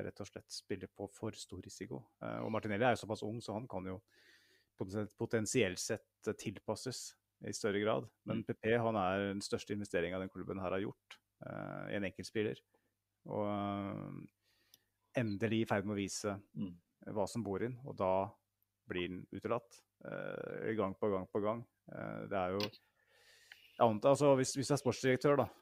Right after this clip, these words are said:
Speaker 1: så er du jo i øret på Arteta og sier, eh, "Vær så snill, eh,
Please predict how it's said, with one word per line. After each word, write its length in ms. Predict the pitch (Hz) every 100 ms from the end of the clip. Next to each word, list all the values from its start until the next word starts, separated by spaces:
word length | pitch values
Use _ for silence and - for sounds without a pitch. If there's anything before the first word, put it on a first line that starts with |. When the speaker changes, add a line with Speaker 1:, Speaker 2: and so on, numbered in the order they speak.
| _ _
Speaker 1:
så 220 | - 131
er 160 | 107 98
du 60 | 110
jo 80 | 127
i 80 | 104
øret 100 | 95
på 80 | 107
Arteta 360 | 107 98 - 107
og 60 |
sier, 200 | 107 101
eh, 640 | - - - 58 57 - -
"Vær 140 | 95
så 80 | 107
snill, 240 | 110 110 123 _ _ _ _ _ -
eh, 280 | - -